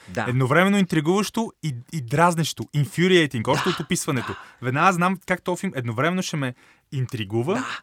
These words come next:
Speaker 2: ще
Speaker 1: да.
Speaker 2: хване интереса ми, ще има, завземе вниманието ми, после ще си мисля за него и колкото повече си мисля, ще почна да му се дразна в един момент на този филм.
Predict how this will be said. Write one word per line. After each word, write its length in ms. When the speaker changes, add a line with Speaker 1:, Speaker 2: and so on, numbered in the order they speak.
Speaker 2:
ще 100
Speaker 1:
да. 100
Speaker 2:
хване 360
интереса 480
ми, 100
ще 160
има, 120
завземе 380
вниманието 540
ми, 100
после 200
ще 120
си 200
мисля 240
за 120
него 320
и 60
колкото 220
повече 200
си 100
мисля, 180
ще 120
почна 280
да 20
му 60
се 160
дразна 380
в 80
един 120
момент 260
на 80
този 200
филм. 220